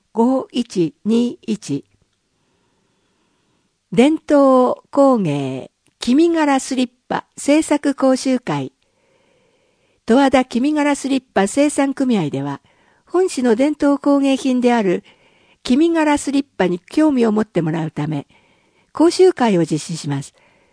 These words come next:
講習会では、組合員が講師として二日間、一足編み上げるまで指導します。時、二月五日土曜、六日日曜、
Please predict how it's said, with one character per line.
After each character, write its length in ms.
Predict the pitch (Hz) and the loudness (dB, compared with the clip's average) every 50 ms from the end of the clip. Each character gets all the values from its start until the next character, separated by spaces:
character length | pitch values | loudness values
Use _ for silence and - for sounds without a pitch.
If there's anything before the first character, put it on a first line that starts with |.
| _ _ _ _ _ _ _ | _ _ _ _ _ _ _
講 140 | - 254 | 0 0
習 200 | 277 - 285 277 | 2 2 0 0
会 220 | 269 - 247 226 214 | 0 0 0 0 2
で 100 | 208 190 | 2 0
は、 220 | 175 175 175 180 - _ _ _ _ _ _ _ | 0 0 -2 -4 -8 _ _ _ _ _ _ _
組 260 | - 277 254 277 302 | -2 0 2 2 2
合 80 | 302 294 | 2 2
員 340 | 285 269 247 226 208 196 180 | 2 0 0 -2 -2 -2 -2
が 180 | 175 165 - - _ _ _ _ _ _ | -4 -4 -6 -8 _ _ _ _ _ _
講 220 | _ - 294 294 285 | _ 0 2 2 2
師 160 | - - - | 0 -2 0
と 100 | 240 226 | 0 0
し 100 | - - | 0 0
て 120 | - 190 | -2 -2
二 280 | 180 - 220 - - - | -2 -2 -6 -8 -6 -4
日 140 | - 320 302 | -2 -4 -2
間、 260 | - - 180 143 - _ _ _ _ _ _ _ _ _ _ _ _ _ | 0 -2 -4 -4 -6 _ _ _ _ _ _ _ _ _ _ _ _ _
一 140 | 262 240 | -4 -4
足 640 | - - - - - - 285 285 - - 262 254 - - _ | -4 -6 -14 -10 -2 -2 -2 -2 0 0 2 2 2 0 _
編 160 | - 233 220 | -4 -2 0
み 120 | 240 269 | 0 0
上 100 | 294 311 | 0 0
げ 140 | 320 330 339 | 0 0 0
る 100 | 330 330 | 0 0
ま 140 | 285 247 202 | 0 0 0
で 180 | 196 180 - - | 0 -2 -4 -4
指 260 | - - - 160 131 156 | -14 -10 -8 -4 -2 -2
導 140 | 147 135 | -4 -4
し 100 | - - | -6 -8
ま 140 | 143 139 131 | -8 -8 -8
す。 180 | - - - _ _ _ _ _ _ _ _ _ _ | -10 -12 -20 _ _ _ _ _ _ _ _ _ _
時、 420 | _ 196 175 - - - 151 - - _ _ _ _ _ _ _ _ _ _ | _ -6 -6 -6 -4 -6 -6 -6 -8 _ _ _ _ _ _ _ _ _ _
二 160 | 214 226 247 | 0 0 2
月 300 | 262 277 285 - - 269 | 2 0 0 0 0 -2
五 220 | 254 240 - - | -2 -2 -4 -8
日 160 | - - 226 214 | -4 -2 -2 0
土 140 | 208 190 | 2 2
曜、 360 | 214 240 220 180 180 175 - - | 2 2 2 0 0 -2 -4 -6
六 260 | - 202 233 269 277 262 | -4 -2 0 0 0 -2
日 160 | - - 226 226 | -4 -4 -4 -2
日 340 | 202 208 202 - - - 233 | 0 -2 -2 -4 -4 -2 0
曜、 260 | 214 170 147 - - | 0 0 -2 -4 -10